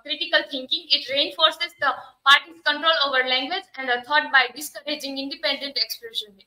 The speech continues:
expression. Then mani-, manipulation of per-, uh, perception, that how they manipulate us. Then, uh, here is the telescreen, constant, uh, surveillance devices used for monitoring and, uh, propaganda, the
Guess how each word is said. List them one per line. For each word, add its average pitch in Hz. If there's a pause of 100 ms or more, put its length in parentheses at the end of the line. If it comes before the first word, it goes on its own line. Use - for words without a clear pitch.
(220)
expression. 269 (600)
Then 285
mani-, 339
manipulation 294
of 254
per-, 254
uh, 220 (120)
perception, 233
that 254
how 320 (400)
they 302
manipulate 320 (440)
us. - (680)
Then, 240
uh, 240
here 311
is 339
the 285
telescreen, 311
constant, 311
uh, 285
surveillance 311
devices 302
used 294
for 269
monitoring 311 (180)
and, 247
uh, 233
propaganda, 226 (420)
the 254